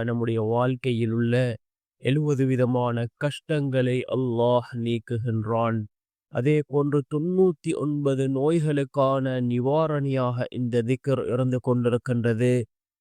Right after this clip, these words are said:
சுவர்க்கத்தினுடைய பொக்கிஷம் என்று ரசூலுல்லாஹி ஸல்லல்லாஹு அலைஹி வஸல்லம் அவர்கள் கூறிய மிகவும் அற்புதமான ஒரு திக்ரை தான் நாம் இன்றைய வீடியோவில் பார்க்க இருக்கின்றோம்.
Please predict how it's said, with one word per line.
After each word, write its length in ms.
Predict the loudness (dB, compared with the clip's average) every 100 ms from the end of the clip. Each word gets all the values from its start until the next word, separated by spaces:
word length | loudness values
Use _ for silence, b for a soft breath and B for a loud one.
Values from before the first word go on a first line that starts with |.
| -16
சுவர்க்கத்தினுடைய 1080 | -6 -2 -2 -4 -4 -2 0 0 2 2 2 0 -2
பொக்கிஷம் 720 | -6 -6 -4 -4 0 -2 -2
என்று 300 | -2 0 2
ரசூலுல்லாஹி 880 | 0 0 -2 0 0 2 0 0 -4
ஸல்லல்லாஹு 800 | -2 -2 2 2 2 0 0 -2
அலைஹி 380 | -4 -2 -2 0
வஸல்லம் 580 | -2 -2 -2 0 0 0
அவர்கள் 460 | 0 0 2 0
கூறிய 560 | 0 2 2 2 2 0 0 -6 _ _ _
மிகவும் 460 | 0 2 2 2 0
அற்புதமான 760 | -4 -4 -2 0 2 0 0 0
ஒரு 200 | 0 0 0
திக்ரை 440 | 0 -2 0 0 0
தான் 280 | -2 0 0
நாம் 220 | 0 -2
இன்றைய 460 | -2 -4 0 2 2
வீடியோவில் 720 | 2 0 2 2 2 2 -2 0
பார்க்க 380 | -2 -2 -4 -4
இருக்கின்றோம். 800 | -4 -4 -2 -2 0 0 0